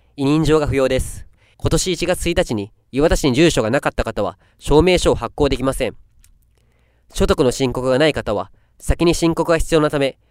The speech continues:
証明書がすぐに発行できない場合があります。問い合わせ、市税課、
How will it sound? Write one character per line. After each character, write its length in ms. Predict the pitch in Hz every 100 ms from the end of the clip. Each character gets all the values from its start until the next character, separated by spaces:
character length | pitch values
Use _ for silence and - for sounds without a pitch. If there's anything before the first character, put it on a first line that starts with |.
| _ _
証 260 | - 143 147
明 120 | 170
書 140 | 180
が 160 | 127 -
す 180 | - 175
ぐ 80 | 165
に 80 | 113
発 180 | 113
行 140 | - 156
で 80 | 160
き 80 |
な 80 | 160
い 60 | 120
場 120 | 110
合 100 | 110
が 80 | 110
あ 40 |
り 80 | 107
ま 120 | 110
す。 220 | - - _ _ _ _ _ _ _ _
問 160 | - 143
い 40 |
合 60 | 143
わ 60 | 135
せ、 280 | 143 135 - -
市 180 | - 120
税 160 | 160 160
課、 180 | 160